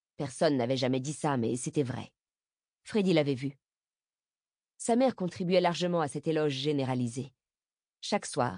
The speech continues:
dès que son père rentrait du travail, elle affichait un air comblé et reconnaissant, et quand ils sortaient ensemble, elle prenait sa main pour montrer au monde que cet homme lui appartenait. En l'absence d'autres alliés qui auraient pu émettre des réserves quant à la toute-puissance de son père,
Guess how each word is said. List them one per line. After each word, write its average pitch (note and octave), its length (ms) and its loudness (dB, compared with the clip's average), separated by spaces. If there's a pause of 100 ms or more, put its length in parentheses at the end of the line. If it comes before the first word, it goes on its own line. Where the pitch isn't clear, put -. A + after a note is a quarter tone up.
dès D3+ 140 4
que E3 140 -2
son E3 180 -2
père E3+ 280 2
rentrait D3 260 -4
du B2+ 100 -8
travail, B2+ 480 -6 (320)
elle G#3+ 120 4
affichait A3+ 420 -2
un F#3 100 2
air F#3+ 180 0
comblé F#3+ 520 2
et D#3+ 80 4
reconnaissant, D#3 680 -2 (380)
et D3 160 4
quand D#3 200 0
ils D3 100 -2
sortaient D3+ 360 -2
ensemble, F3 420 -2 (420)
elle A3 120 2
prenait G#3 260 2
sa F3+ 180 0
main D3+ 180 2
pour C3 180 -2
montrer D#3 300 2
au D#3+ 80 4
monde E3 340 0
que - 120 -8
cet B2+ 260 -2
homme D#3 180 4
lui C3+ 100 2
appartenait. A#2 580 -4 (1120)
En F#3+ 100 4
l'absence F#3+ 480 2
d'autres E3 360 0
alliés D#3 280 0
qui - 160 -4
auraient C#3 140 0
pu D#3+ 140 0
émettre D3+ 320 2
des C3+ 100 -4
réserves C#3 460 0
quant C3 140 -12
à B2+ 120 -6
la B2 120 -2
toute-puissance D#3+ 680 -4
de A#2+ 100 -6
son A#2+ 200 -6
père, C#3+ 320 -2